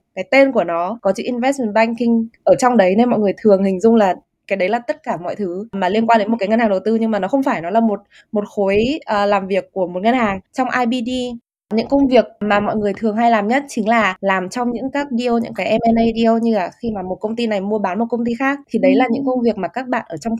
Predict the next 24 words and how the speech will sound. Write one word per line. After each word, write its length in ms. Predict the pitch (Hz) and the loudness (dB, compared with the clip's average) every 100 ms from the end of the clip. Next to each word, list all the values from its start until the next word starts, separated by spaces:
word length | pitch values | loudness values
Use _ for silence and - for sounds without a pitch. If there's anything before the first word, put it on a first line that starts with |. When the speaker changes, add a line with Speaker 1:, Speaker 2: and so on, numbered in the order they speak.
| - | -8
Speaker 1:
cái 120 | 175 | -10
khối 380 | - - 185 196 | -10 -4 -2 0
đấy 240 | 190 180 | 0 -2
sẽ 160 | 226 - | -4 -4
làm. 280 | 254 202 175 _ - - - | -4 -4 -6 _ -20 -20 -6
Hoặc 220 | 214 - | -6 -4
là 260 | 185 175 175 - | -4 -4 -6 -6
ví 100 | 196 | -6
dụ 120 | 240 | -4
như 180 | 240 240 | -4 -2
một 220 | 208 - | -4 -4
công 220 | 226 226 | -4 -4
ty 420 | 233 233 233 233 226 | -2 0 0 -2 -2
đang 340 | 226 247 247 | 0 0 2
muốn 340 | 226 190 196 233 302 202 | 2 2 0 -2 -4 -4
được 160 | 196 | -2
niêm 140 | 233 240 | -2 0
yết 140 | 294 | 0
lên 140 | 277 | 0
thị 80 | 254 208 | -2 -4
trường 180 | 202 190 | -4 -4
chứng 120 | 190 | -6
khoán 320 | 202 185 254 - | -6 -4 -6 -6
thì 420 | - 214 202 196 | -2 0 0 -4